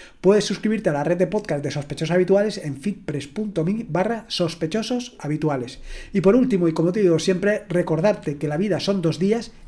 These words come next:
y uno ya ha pasado. Así que disfruta como si no hubiera mañana y si puede ser con Linux.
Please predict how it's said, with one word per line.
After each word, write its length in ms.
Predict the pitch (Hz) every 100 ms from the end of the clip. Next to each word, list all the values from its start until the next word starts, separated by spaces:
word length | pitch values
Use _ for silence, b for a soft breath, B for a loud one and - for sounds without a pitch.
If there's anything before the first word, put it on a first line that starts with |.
| -
y 160 | 156 185
uno 360 | 226 269 269 -
ya 120 | 156
ha 40 |
pasado. 420 | 147 - 131 120 B B B
Así 240 | 160 - 208
que 180 | 247
disfruta 580 | 196 160 165 - 254 254
como 160 | 185 180
si 100 | 196
no 60 |
hubiera 200 | 196 190
mañana 440 | 165 165 190 233 -
y 60 | 160
si 100 | 175
puede 180 | 233 233
ser 160 | 226
con 120 | 202
Linux. 340 | 170 135 131